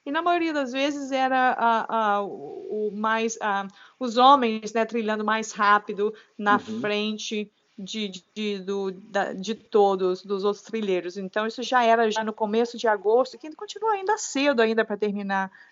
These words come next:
Speaker 1: a Pacific Crest, que eu terminei dia oito de agosto. Então, praticamente mais de dois mil pessoas,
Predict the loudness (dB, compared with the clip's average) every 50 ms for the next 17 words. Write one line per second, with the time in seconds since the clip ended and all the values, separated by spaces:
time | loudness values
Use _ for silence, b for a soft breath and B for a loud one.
0 | b -6 -4 -2 -4 -4 -6 -10 -10 -10 -10 -6 -4 -2 -2 0 -2 -4 -6 -8
1 | -8 -6 -4 -4 -4 -2 -4 -2 0 2 2 4 4 2 0 0 -2 -2 -2 0
2 | 0 -2 -4 -4 -4 -2 -2 -2 -2 -4 -8 -6 -4 -4 -4 -4 -4 0 0 0
3 | 2 0 -2 -2 0 0 2 0 0 -4 -8 -10 -10 -8 -6 -4 -2 0 0 2
4 | 4 4 4 4 2 2 0 0 -2 -2 -2 0 2 4 4 2 0